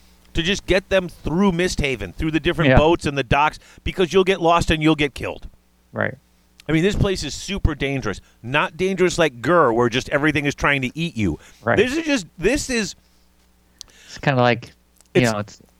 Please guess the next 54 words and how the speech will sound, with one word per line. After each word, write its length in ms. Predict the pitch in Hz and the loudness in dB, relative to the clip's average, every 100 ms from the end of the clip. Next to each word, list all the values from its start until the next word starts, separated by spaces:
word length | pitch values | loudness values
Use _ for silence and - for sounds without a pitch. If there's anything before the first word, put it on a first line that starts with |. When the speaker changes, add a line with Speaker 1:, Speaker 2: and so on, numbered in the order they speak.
| _ _ | _ _
Speaker 2:
well, 160 | 175 185 | 2 4
they 80 | 185 | 4
kinda 220 | 208 202 | 2 0
refer 360 | 170 - 185 | 0 0 -2
to 160 | 190 165 | 0 0
it, 60 | 143 | 0
I 100 | 135 | 0
like 180 | 151 | -2
how 120 | 147 151 | 0 -2
they 120 | 139 | -2
call 200 | - 139 | -2 -2
it, 60 | |
"There's 220 | 127 127 120 | 0 -2 0
no 220 | 151 165 | 2 4
more 220 | 160 151 | 4 2
infamous 500 | 131 139 151 139 120 | 0 -2 0 0 -2
den 300 | 110 139 135 | 0 2 2
of 100 | 131 | 0
skullduggery 880 | - - - 143 139 127 117 117 120 | -6 -4 2 2 4 2 2 -2 -2
than 160 | 117 | -4
the 80 | 113 | -4
seaborne 500 | 113 - 131 127 123 | -4 0 0 2 -2
city 280 | 113 127 120 | -2 0 2
of 100 | 110 | 0
Misthaven." 680 | 101 107 - 98 98 - - - _ _ | 0 0 0 -8 -10 -10 -14 -18 _ _
Speaker 1:
Right. 180 | 185 233 | -4 0
Speaker 2:
Great. 240 | - - - _ _ _ - | 0 -2 -6 _ _ _ -16
<laughs> 160 | - | -2
You 100 | 165 - | 0 2
know, 100 | 156 | 2
it's 160 | 135 - | 2 -2
the, 240 | - 139 131 | -6 0 2
uh, 180 | 123 117 120 143 - - - - _ _ - | 2 0 -4 -20 -20 -20 -20 -20 _ _ -16
it's 180 | 135 - | -16 -4
Speaker 1:
What 120 | 180 | 2
Speaker 2:
what's 80 | 247 | 2
Speaker 1:
was 100 | 277 | 2
the 100 | 269 | 2
Speaker 2:
the 40 | 120 | 2
Speaker 1:
name 160 | - | 4
of 80 | 226 | 2
the 160 | 196 175 | 0 -2
major 380 | 165 196 180 | -2 -2 -2
city 340 | 180 - 175 185 | -2 -2 -2 0
that 160 | 165 | -2
the 80 | - | -2
Dark 300 | 131 147 151 | -2 0 0
Elves 180 | 160 151 | 0 0
had 220 | 156 151 | 0 0
in 100 | 151 | 0
the 60 | 143 | 0
world 240 | 139 143 | 2 2
that 100 | 139 | 2
was? 380 | 135 139 143 - | 2 2 2 -4